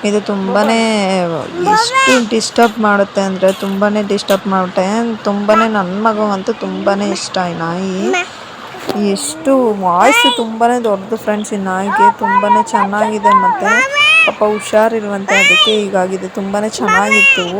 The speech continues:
ಎಷ್ಟು ದಪ್ಪ ಇತ್ತು ಅಂದರೆ ನಾಯಿ. ನೋಡಿ ಫ್ರೆಂಡ್ಸ್ ಯಾವ ರೀತಿ ಕಾಣಿಸ್ತಿದೆ ಅಂತ. ತುಂಬಾ, ತುಂಬಾ ತೀಟೆ ನಾಯಿ, ಯಾರು ನೋಡಿದ್ರೂ ಕಚ್ಚುತ್ತೆ ಫ್ರೆಂಡ್ಸ್. ನಾವು ಹತ್ರನೇ ಹೋಗೋದಿಲ್ಲ, ಮ್ಯಾಲಿಂದ ನಾನು ವಿಡಿಯೋ ಮಾಡ್ಕೋತಾ ಇದ್ದೀನಿ ನಮ್ಮ ಮನೆ ಮೇಲಿಂದ.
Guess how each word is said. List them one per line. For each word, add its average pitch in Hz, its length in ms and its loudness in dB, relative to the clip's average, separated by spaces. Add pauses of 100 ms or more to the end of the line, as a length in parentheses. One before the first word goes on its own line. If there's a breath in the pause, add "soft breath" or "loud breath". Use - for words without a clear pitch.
(160)
ಎಷ್ಟು 202 420 -6
ದಪ್ಪ 190 280 -4
ಇತ್ತು 214 320 0
ಅಂದರೆ 185 280 -4
ನಾಯಿ. 190 480 -2 (580 loud breath)
ನೋಡಿ 202 180 0
ಫ್ರೆಂಡ್ಸ್ 208 340 -4
ಯಾವ 190 260 4
ರೀತಿ 214 280 -4
ಕಾಣಿಸ್ತಿದೆ 196 580 -4
ಅಂತ. 185 300 -6
ತುಂಬಾ, 196 300 -2 (2000)
ತುಂಬಾ 220 280 -4 (120)
ತೀಟೆ 226 520 -6
ನಾಯಿ, 202 360 -4
ಯಾರು 190 420 -2
ನೋಡಿದ್ರೂ 226 520 -6
ಕಚ್ಚುತ್ತೆ - 480 -8
ಫ್ರೆಂಡ್ಸ್. 208 400 -12
ನಾವು 196 220 -6
ಹತ್ರನೇ 214 420 -8
ಹೋಗೋದಿಲ್ಲ, 202 500 -4
ಮ್ಯಾಲಿಂದ 196 540 -8
ನಾನು 208 540 -6
ವಿಡಿಯೋ 190 260 -8
ಮಾಡ್ಕೋತಾ 196 480 -6
ಇದ್ದೀನಿ 190 240 -6
ನಮ್ಮ 180 160 -12
ಮನೆ 180 160 -10
ಮೇಲಿಂದ. 190 480 -10